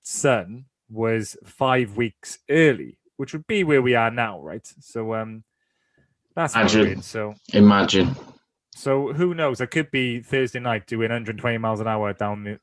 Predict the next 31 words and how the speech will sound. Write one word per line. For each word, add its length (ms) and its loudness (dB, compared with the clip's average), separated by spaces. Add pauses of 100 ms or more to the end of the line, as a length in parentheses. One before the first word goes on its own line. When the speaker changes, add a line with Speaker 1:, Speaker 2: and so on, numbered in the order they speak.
Speaker 1:
down 300 -4
the, 180 -4
uh, 40 0
I 400 -4
don't 20 2
know 120 4
Speaker 2:
M 60 6
four. 180 -4
Speaker 1:
what 80 -8
road 220 -2
it 80 -8
is. 340 -12
Speaker 2:
The 120 4
M 120 6
four. 460 4
Speaker 1:
M 80 -12
four. 640 -16
M 80 -14
four. 420 2 (220)
Back, 180 -8 (200)
back 220 -8
to, 300 -6
uh, 220 -2 (540)
what, 240 -10
to 100 -8
Bridgend. 680 -4 (320)
Speaker 2:
<laughs> 80 0 (480)
Speaker 1:
Um, 420 -4 (200)
<laughs> 220 -2
I 80 2
know. 340 2